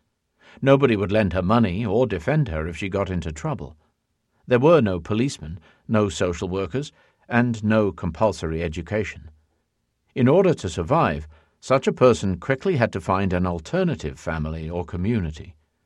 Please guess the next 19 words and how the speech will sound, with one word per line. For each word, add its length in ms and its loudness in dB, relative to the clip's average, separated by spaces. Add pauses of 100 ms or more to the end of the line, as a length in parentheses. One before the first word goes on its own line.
(520)
Boys 260 6
and 140 0
girls 380 2
who 100 -2
ran 240 0
away 180 -2
from 200 -4
home 440 -2
could 180 -8
expect, 600 -6
at 240 -14
best, 340 -4 (460)
to 80 -4
become 360 4
servants 600 2
in 140 0
some 340 0
new 240 -2
family. 440 -10